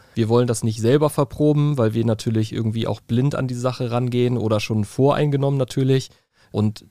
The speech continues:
dementsprechend haben wir gesagt, das ist unser Sandkasten, da probieren wir es aus mit Live-Kunden und wir sammeln ganz viel Feedback ein. Also Hamburger Vorstadt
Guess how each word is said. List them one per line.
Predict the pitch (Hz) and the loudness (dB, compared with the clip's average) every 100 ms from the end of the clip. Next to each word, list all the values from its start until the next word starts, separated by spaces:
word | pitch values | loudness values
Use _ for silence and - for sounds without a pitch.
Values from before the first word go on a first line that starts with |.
| _ 117 | _ 0
dementsprechend | 113 110 - 113 113 117 113 | 2 0 -2 -2 0 2 2
haben | 113 113 | 0 -2
wir | 104 | 0
gesagt, | 104 107 113 - - _ _ _ - | 0 0 0 -4 -20 _ _ _ -2
das | 117 | -2
ist | 117 | -2
unser | 117 113 104 | -2 0 2
Sandkasten, | 113 123 127 117 - 123 123 | 0 0 -2 -2 -2 -4 -2
da | 107 | -2
probieren | - 107 113 107 | -2 -2 0 0
wir | |
es | 101 | -2
aus | - 117 131 | 2 2 2
mit | 107 107 | 0 0
Live-Kunden | 107 120 120 - 123 123 120 120 - _ _ _ - | 0 0 -2 -2 -2 0 0 -2 -4 _ _ _ -6
und | 107 | -2
wir | 101 | 0
sammeln | 107 107 110 113 110 | 2 4 4 2 0
ganz | 113 110 | 0 0
viel | 113 | -2
Feedback | 147 143 113 87 | -4 0 -2 0
ein. | 90 98 - _ _ - | -4 -4 -8 _ _ -4
Also | 104 113 120 120 - | 0 2 2 0 -2
Hamburger | 156 160 160 | 0 4 4
Vorstadt | - 190 - 113 117 - | 4 2 2 0 0 -4